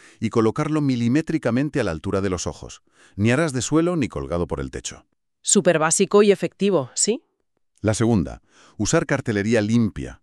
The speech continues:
Speaker 1: con letra grande y bien legible, y desterrar para siempre,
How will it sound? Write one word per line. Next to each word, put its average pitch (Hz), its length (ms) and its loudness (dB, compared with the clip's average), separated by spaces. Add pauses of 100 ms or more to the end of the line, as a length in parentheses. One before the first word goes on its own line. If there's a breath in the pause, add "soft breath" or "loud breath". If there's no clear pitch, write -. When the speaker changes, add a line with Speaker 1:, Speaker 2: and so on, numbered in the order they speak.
Speaker 1:
con 76 220 -4
letra 104 260 0
grande 80 540 -2 (100)
y 78 80 -6
bien 98 240 2
legible, 92 480 -2 (300 loud breath)
y 107 100 -2
desterrar 110 540 -2
para 76 260 -4
siempre, 160 560 0